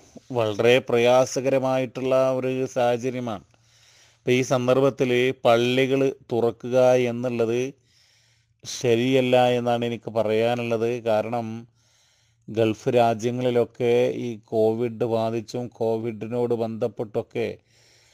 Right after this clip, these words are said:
എത്രയോ ചെറുപ്പക്കാരടക്കമുള്ള ആളുകൾ മരിച്ച് വീഴുകയാണ്. വളരെ ദുഃഖകരമായിട്ടുള്ള ഒരു അവസ്ഥയാണ്.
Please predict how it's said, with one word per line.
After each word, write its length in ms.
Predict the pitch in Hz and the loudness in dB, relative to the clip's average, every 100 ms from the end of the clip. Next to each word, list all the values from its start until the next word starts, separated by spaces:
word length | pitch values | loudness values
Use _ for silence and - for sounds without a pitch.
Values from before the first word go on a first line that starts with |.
| _ _ _ | _ _ _
എത്രയോ 500 | 123 113 127 135 135 135 139 139 139 | -8 -2 2 4 6 6 6 6 6
ചെറുപ്പക്കാരടക്കമുള്ള 1600 | 139 - 127 120 117 - 127 - 131 131 123 120 - 131 127 127 | 4 0 0 0 -4 -4 -2 2 2 4 2 0 -2 -4 -2 -2
ആളുകൾ 500 | 123 120 120 123 123 | 0 0 0 0 0
മരിച്ച് 540 | 123 117 110 110 - 135 | -2 -2 -2 -4 -8 -4
വീഴുകയാണ്. 640 | 120 117 120 117 101 82 _ _ _ _ _ _ _ _ _ _ _ | -2 -2 -2 -4 -8 -14 _ _ _ _ _ _ _ _ _ _ _
വളരെ 560 | - 101 110 123 127 131 | -4 -2 2 2 2 2
ദുഃഖകരമായിട്ടുള്ള 1400 | 120 123 - 131 127 127 127 127 127 123 123 123 123 127 | 0 -4 -4 0 4 4 2 0 -2 -2 -4 0 4 4
ഒരു 360 | 127 120 127 127 | 2 0 0 0
അവസ്ഥയാണ്. 920 | 117 117 - - 127 120 120 123 131 | 0 -2 -4 -6 -4 -2 -2 -2 -6